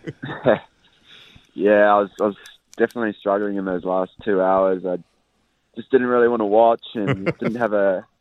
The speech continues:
Speaker 1: didn't have a headset on for a lot of it. Just didn't wanna hear what, what was happening. But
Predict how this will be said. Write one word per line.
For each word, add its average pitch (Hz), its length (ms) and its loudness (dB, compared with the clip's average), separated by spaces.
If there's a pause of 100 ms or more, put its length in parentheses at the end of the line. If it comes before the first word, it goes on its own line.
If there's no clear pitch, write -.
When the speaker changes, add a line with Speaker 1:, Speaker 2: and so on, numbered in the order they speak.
(160)
Speaker 1:
didn't 131 160 -6
have 131 140 -2
a 107 60 0
headset 110 420 -2
on 110 220 -2
for 110 160 -4
a 107 40 2
lot 107 200 2
of 107 100 -4
it. 110 180 0 (240)
Just - 200 -20
didn't 101 220 -10
wanna 95 180 -8
hear 101 200 -2
what, 95 260 -4
what 101 120 -4
was 90 180 -8
happening. 110 440 -6
But 95 240 0